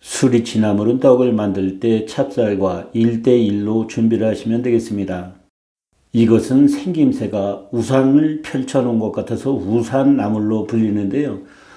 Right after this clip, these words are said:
야생에서 자라는 것을 일부 채취를 해서 지금 배양하고 번식 중에 있는 모습을 여러분들께 오늘 촬영을 해서 보여드리고 있습니다.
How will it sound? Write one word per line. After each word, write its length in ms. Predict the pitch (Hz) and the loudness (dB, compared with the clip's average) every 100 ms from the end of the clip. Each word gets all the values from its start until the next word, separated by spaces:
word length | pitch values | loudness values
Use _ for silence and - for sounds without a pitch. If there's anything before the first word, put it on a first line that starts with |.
| - _ _ _ - | -20 _ _ _ 2
야생에서 680 | 117 120 143 151 165 - | 4 6 6 4 4 2
자라는 400 | - 117 120 117 | 2 2 2 2
것을 640 | 113 107 - 113 113 113 - | -2 -4 -4 -2 -2 -4 -4
일부 380 | 123 120 131 143 | -4 0 2 2
채취를 540 | 143 127 - 104 107 | 2 -4 -4 -8 -4
해서 580 | 104 98 - 101 95 95 - | -2 -4 -2 -4 -4 -8 -18
지금 600 | - 113 117 117 113 - - _ _ - | -10 -2 0 2 2 -2 -12 _ _ -8
배양하고 1200 | - 117 120 110 104 98 - 117 117 117 113 - _ _ | 2 4 4 0 -4 -6 -2 0 2 0 -2 -10 _ _
번식 460 | - 123 127 143 - | -2 0 0 -2 -2
중에 480 | 117 117 120 127 185 | -2 0 -2 -2 -2
있는 640 | 123 123 127 123 104 - - - | 0 2 2 0 -4 -10 -18 -4
모습을 500 | 117 117 120 131 117 | 0 0 0 0 2
여러분들께 640 | 107 110 101 101 98 117 | 2 0 -2 -4 -4 -2
오늘 560 | 107 107 110 107 107 - _ - | -2 -2 -2 -4 -8 -12 _ -14
촬영을 580 | - 156 147 135 113 | -4 0 2 2 0
해서 240 | 104 - 117 | -2 -2 -2
보여드리고 560 | - 120 98 98 101 | 0 0 0 -4 -4
있습니다. 580 | 107 - 104 101 95 98 | -6 -6 -6 -4 -6 -8